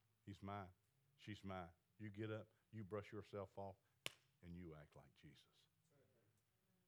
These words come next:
'Cause your sin will never be remembered. The only way that's, the only person that's really gonna remember your sin is you.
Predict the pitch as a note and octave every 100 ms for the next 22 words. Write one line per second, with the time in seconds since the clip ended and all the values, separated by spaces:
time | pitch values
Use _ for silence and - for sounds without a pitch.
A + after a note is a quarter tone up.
0 | _ _ _ _ _ _ _ _ _ -
1 | - G2 F#2 - A2+ F2+ E2+ F#2+ F#2 G#2
2 | G#2 G#2+ A#2 G#2+ - - _ _ _ _
3 | _ _ _ _ - _ _ - - A#2+
4 | B2 D#3 E3+ F#3+ D#3+ C3+ A2+ A2 A2+ A2
5 | G2 - - - - - C3+ F#3 G#3 F#3
6 | E3+ B2+ A2 D#3 D#3+ D3+ D3 A#2+ G#2+ B2+
7 | E3+ E3+ F3 - F3 E3 G#2+ F#2 A2 D#2+